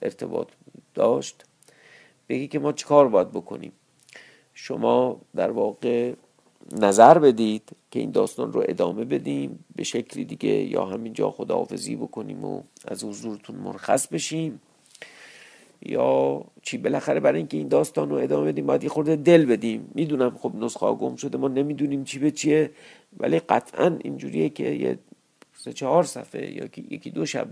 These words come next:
بخونیم، دوباره آدما میاد دستمون، شخصیت‌ها برامون ملموس می‌شه. ضمن اینکه الان نگاه کردم،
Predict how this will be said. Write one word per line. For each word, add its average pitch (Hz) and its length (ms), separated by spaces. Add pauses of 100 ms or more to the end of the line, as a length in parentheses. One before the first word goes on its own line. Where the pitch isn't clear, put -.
بخونیم، 143 640 (520)
دوباره - 300
آدما 135 420
میاد 127 320
دستمون، 139 560
شخصیت‌ها - 600
برامون - 400
ملموس - 480
می‌شه. 143 220
ضمن 135 280
اینکه 143 320
الان 117 280
نگاه - 300
کردم، - 420